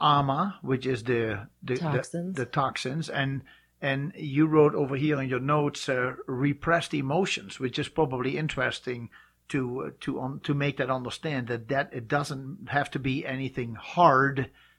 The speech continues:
Speaker 1: but it could be a hard emo-, it could be emotions that are stuck, that has no place to go.
Speaker 2: Yeah.
Speaker 1: Yeah, it was
Speaker 2: So
Speaker 1: interesting. So you, with these therapies, the sweat and the basti and the shirodara,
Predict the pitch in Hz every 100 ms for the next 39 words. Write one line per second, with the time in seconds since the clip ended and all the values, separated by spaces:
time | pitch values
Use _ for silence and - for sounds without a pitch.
0 | _ 131 123 - 139 131 123 - 135 135
1 | 120 127 151 - - 156 120 131 127 -
2 | - 131 123 156 156 135 120 117 101 -
3 | - 127 - - 123 120 120 123 - 117
4 | 110 - 113 143 - - 175 165 139 151
5 | _ _ _ - 120 107 123 120 139 -
6 | 110 - 117 - 139 139 151 - - -
7 | 127 165 139 131 185 190 151 180 285 151
8 | 117 127 - 123 117 127 - 147 147 143
9 | - 123 120 135 135 - - 135 139 123
10 | 120 - 139 135 123 117 131 151 120 110